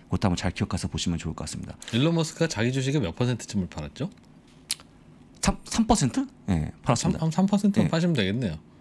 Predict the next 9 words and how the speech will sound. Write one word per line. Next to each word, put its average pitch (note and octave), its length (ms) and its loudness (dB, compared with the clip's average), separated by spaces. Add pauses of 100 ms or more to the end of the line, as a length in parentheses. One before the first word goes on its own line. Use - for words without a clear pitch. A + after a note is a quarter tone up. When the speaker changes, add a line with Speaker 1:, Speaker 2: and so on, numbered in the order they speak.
(760)
Speaker 1:
더 - 100 0
Speaker 2:
테슬라, C#3 140 4
Speaker 1:
빠졌죠, G#2 200 2
근데. D2+ 260 -2 (280)
Speaker 2:
테슬라 D3 300 2
Speaker 1:
더 C#3 40 -6
Speaker 2:
주주분들은? A2 460 4
Speaker 1:
빠졌고 C3+ 300 4 (140)
Speaker 2:
네. F2+ 80 0